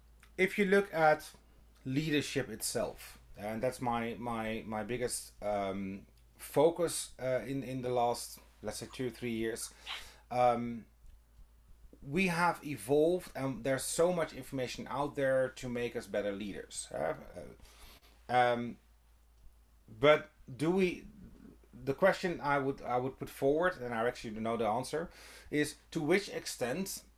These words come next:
do, uh, you feel that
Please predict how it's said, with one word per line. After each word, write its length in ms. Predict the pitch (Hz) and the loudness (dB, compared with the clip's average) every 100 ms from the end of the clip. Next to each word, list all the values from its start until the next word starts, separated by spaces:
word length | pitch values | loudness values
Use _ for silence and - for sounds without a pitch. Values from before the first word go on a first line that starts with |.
| - _ _ - - - | -20 _ _ -18 -14 -8
do, 460 | - 160 156 147 143 - | 0 4 4 2 0 -2
uh, 120 | 123 | 0
you 260 | 120 123 208 | 0 0 -2
feel 540 | - - 107 127 156 | -2 -2 0 0 -2
that 420 | 135 139 131 131 | 0 2 2 0